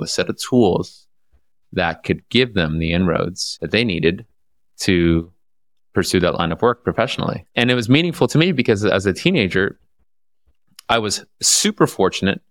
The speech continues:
to get hired by a guy named Dave G W Scott to work at a communications office in Middletown, Delaware. And he was a one-man army,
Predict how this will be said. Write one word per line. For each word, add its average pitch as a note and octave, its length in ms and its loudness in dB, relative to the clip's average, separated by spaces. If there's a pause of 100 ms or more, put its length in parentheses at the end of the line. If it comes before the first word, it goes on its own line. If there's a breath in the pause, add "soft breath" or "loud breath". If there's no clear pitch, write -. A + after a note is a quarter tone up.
(680)
to A2 260 4
get F#2+ 180 0
hired G2 480 0
by E2+ 560 -2 (440)
a F2 80 -6
guy F#2+ 160 0
named F2 240 -4
Dave G2+ 480 0 (260)
G G#2+ 140 2
W G2+ 300 0
Scott - 420 -2 (680)
to - 100 -8
work G2 140 0
at F2+ 80 -4
a F2+ 60 -4
communications G#2 680 0
office - 600 -4
in F2+ 160 -2
Middletown, F2+ 420 -2
Delaware. F2 480 0 (680)
And G2+ 320 -2
he A#2+ 80 -2
was A#2+ 140 -4
a A2+ 60 -4
one-man B2 380 -2
army, A2+ 360 -2